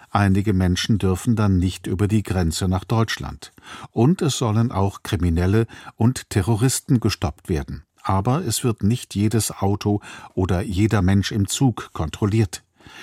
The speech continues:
Bisher hatte Deutschland schon Kontrollen an den Grenzen zu den Ländern Österreich, Polen, Tschechien, Frankreich und Schweiz.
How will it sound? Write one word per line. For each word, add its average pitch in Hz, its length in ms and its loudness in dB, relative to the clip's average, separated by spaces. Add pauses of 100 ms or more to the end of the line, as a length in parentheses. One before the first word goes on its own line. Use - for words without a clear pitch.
(240)
Bisher 117 640 0
hatte 113 300 -2
Deutschland 101 560 0
schon 87 260 -2
Kontrollen 90 640 -2 (200)
an 95 120 -2
den 82 160 0
Grenzen 82 460 -2
zu 85 160 -4
den 80 180 -2
Ländern 80 500 0
Österreich, 85 640 -2 (400)
Polen, 113 480 4
Tschechien, 90 560 -2
Frankreich 85 640 -4
und 87 100 -2
Schweiz. - 580 -2